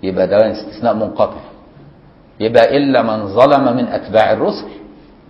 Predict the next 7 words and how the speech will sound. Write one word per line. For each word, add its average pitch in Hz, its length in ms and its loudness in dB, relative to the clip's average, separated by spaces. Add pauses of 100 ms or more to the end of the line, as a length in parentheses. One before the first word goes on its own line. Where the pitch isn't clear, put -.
(920)
لأن 107 280 2
أتباع 117 400 4
الرسل 135 320 2
مش 139 180 0
معصوم. 143 580 -4 (1500)
فهمت 113 300 2
بقى؟ 123 320 2